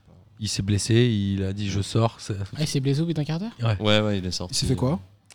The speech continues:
Speaker 1: Euh,
Speaker 4: Ça
Speaker 1: alors là, je sais pas, euh, j'ai pas noté exactement, mais
Speaker 4: Mais c'est
Speaker 1: globalement
Speaker 4: grave, quoi, c'est, euh
Speaker 1: Lui, il joue, euh, il joue quoi ? Il joue six devant la défense.
Speaker 3: Ouais.
Speaker 1: Euh,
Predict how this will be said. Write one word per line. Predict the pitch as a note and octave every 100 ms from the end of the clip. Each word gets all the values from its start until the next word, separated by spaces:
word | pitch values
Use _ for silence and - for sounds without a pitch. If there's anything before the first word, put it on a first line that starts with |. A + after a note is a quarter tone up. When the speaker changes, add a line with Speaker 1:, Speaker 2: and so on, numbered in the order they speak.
| B2
Speaker 1:
Euh, | A2
Speaker 4:
Ça | G#2+
Speaker 1:
alors | G2+ E2+ G2+ G2+
là, | A2 A#2
je | G#2
sais | G#2 -
pas, | - A#2 A#2+ A#2
euh, | G#2
j'ai | G#2+
pas | G2+
noté | A#2 A2+ C3
exactement, | A#2 G#2+ - A2 B2+ C#3+
mais | A#2 G#2+ G#2 G#2
Speaker 4:
Mais | B2+
c'est | G#2+
Speaker 1:
globalement | G2+ - A#2+
Speaker 4:
grave, | D#4 B3
quoi, |
c'est, | - C#3+
euh | C3+ C3 C3 D3+ -
Speaker 1:
Lui, | A#2+ E3 F3+
il |
joue, | C3 D3 D3+
euh, | D3+
il |
joue | E3
quoi ? | E3 B2
Il |
joue | A#2
six | B2+ - F#3+
devant | F3 D#3+
la | D#3
défense. | D3+ - F#3 A#3+ - -
Speaker 3:
Ouais. | - - -
Speaker 1:
Euh, | C#3+ C3+ C3 B2 B2 B2 B2